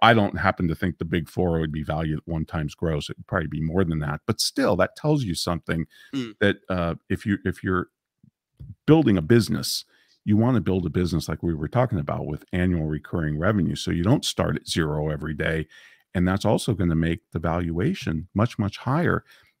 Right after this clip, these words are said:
Speaker 1: That also has to be factored into all this because we just, you know, we tend to look at the profit of the moment and we miss, uh, by just looking at the math of the moment, we, we,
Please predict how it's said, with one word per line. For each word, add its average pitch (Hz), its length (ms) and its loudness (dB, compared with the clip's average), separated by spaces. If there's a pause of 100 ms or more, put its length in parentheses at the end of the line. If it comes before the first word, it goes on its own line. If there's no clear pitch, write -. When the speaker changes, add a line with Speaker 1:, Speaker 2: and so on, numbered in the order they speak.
Speaker 1:
That 165 200 -2 (180)
also 131 400 4
has 82 300 -8
to - 80 -6
be 90 100 0
factored - 540 -6
into 87 240 0
all 85 240 -2
this - 360 -4 (480)
because 101 380 6 (240)
we 131 120 10
just, 175 320 2 (180)
you 113 100 4
know, 107 80 10
we 113 120 6
tend 180 240 4
to 165 40 6
look 127 220 4
at - 80 -2
the 98 60 2
profit 110 460 4
of 92 60 2
the 87 60 0
moment 90 440 4 (580)
and 92 200 2
we 92 120 2
miss, 98 560 0 (160)
uh, 95 60 2 (260)
by 92 140 4
just 110 260 -2
looking 107 420 4
at 92 120 -2
the 95 60 2
math 92 360 4
of 95 100 -2
the 85 80 2
moment, 87 460 4
we, 82 160 0 (240)
we, 92 200 -2